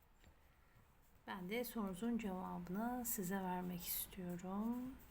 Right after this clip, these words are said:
Evet, ikizler burcu şu an sana özel. Evet, başarının tadını çıkarmaya hazır mısın bu sorunla ilgili? Sen başardın, itibarını sen kazandın. Senin gücünle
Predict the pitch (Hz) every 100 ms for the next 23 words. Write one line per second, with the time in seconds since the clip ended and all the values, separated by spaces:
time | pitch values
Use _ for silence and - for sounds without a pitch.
0 | - - 240 208 202 - - 190 196 185
1 | 185 185 214 220 - 214 202 262 - -
2 | - - - 294 294 311 233 202 180 -
3 | - - - - - - 285 220 - -
4 | - - - 254 294 254 240 247 240 233
5 | - 247 226 233 233 220 220 214 - 220
6 | 208 - - - - 220 208 254 214 208
7 | 202 196 185 262 269 - - - - -
8 | - 381 330 277 - 220 185 - 226 208
9 | 247 214 226 220 226 240 240 - 262 277
10 | 285 214 202 180 180 226 - - 233 302
11 | 254 220 226 208 196 190